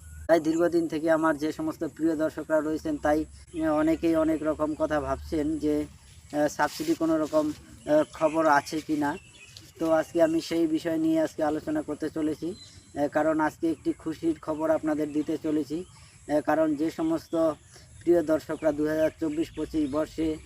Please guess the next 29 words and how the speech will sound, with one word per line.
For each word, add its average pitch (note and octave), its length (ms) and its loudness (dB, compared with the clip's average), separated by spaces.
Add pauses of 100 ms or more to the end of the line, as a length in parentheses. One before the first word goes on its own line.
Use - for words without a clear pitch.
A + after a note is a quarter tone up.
(400)
আহ, D3+ 260 2
অনলাইন D#3 360 4
অ্যাপ্লাই D3+ 320 0
করেছিলেন D#3 680 -2 (400)
এবং D3 240 -2
বিভিন্ন D#3+ 400 2
কারণে D3+ 500 2
যন্ত্রপাতি D3+ 600 0
নিতে D3 260 0
পারেননি, D3+ 460 2 (1080)
এবং D3+ 300 0
এছাড়াও E3 280 6
যে D#3 140 0
সমস্ত D#3 340 -6
নতুন D3+ 460 0
প্রিয় D#3+ 240 0
দর্শকরা D3+ 440 -2
রয়েছেন, D#3 380 -2
আহ, - 560 -8
তারা D#3+ 420 2 (300)
ভাবছেন C#3 440 -2
যে D#3 120 -2
সাবসিডিতে D3+ 640 -4
মেশিনারি D3+ 460 -2
যন্ত্র D3 320 -2
নেবেন, D3+ 300 0 (420)
তাদের D3+ 280 -2
জন্য D#3+ 200 0
আজকে D#3 520 0